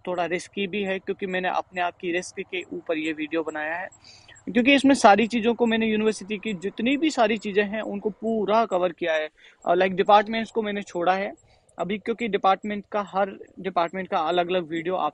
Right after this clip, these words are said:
तक provide करवाने वाला हूँ। तो इस तरीके का जो है tennis court आपको मिलने वाला है। देखिए, बीच में जो है जाल लगा हुआ है tennis का, और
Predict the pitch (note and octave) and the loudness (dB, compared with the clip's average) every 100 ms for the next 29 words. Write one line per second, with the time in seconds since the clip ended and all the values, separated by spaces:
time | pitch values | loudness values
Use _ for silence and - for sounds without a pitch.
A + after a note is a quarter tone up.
0 | - F#3+ - _ _ F#3 F3 E3+ E3+ E3 | -6 -10 -10 _ _ 2 4 4 2 -4
1 | D#3 D#3 D3+ D#3 F3 G#3 - A3+ - A#3 | -4 -4 -4 -6 -4 -4 -2 -2 2 2
2 | G#3+ A3 A#3 G#3+ A3 G#3 G3+ G3+ G#3 - | 2 0 2 2 -2 0 0 0 -2 0
3 | G3+ G3 E3+ - F3 D#3+ D#3+ D3 C#3+ C#3 | 0 2 0 -2 -6 -4 -2 -2 0 -2
4 | C#3+ - - - - - - - E3 - | -6 -18 -20 -20 -20 -20 -20 -14 -8 -6
5 | - F3 F#3+ F#3+ G3+ G3 F#3+ F#3 F#3 F#3 | -6 -2 -2 -2 -4 0 0 0 2 2
6 | E3+ E3 E3+ F3+ E3 D#3+ E3 D#3 F3 - | 2 2 4 2 2 -2 -4 -6 -6 -8
7 | F3 D#3+ D#3 - A3+ C#4 - E3 D#3 D3 | -6 -6 -8 -10 -12 -12 -10 -2 -2 -2